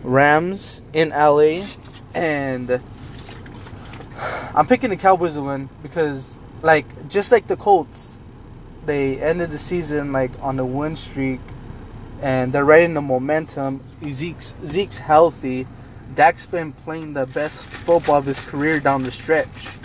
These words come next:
And, um, they have Amari Cooper and a few other guys have been stepping up. Even their tight end, Jarwin's been stepping up.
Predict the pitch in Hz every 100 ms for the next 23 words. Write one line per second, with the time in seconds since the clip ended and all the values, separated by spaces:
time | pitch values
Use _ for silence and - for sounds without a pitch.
0 | - - - - - - 131 127 127 123
1 | 120 131 131 139 165 151 151 151 165 -
2 | 185 170 165 165 160 143 131 160 156 156
3 | 156 160 147 151 - 147 151 147 139 135
4 | 139 151 139 151 147 147 151 147 131 127
5 | 135 131 135 131 135 131 135 - 131 131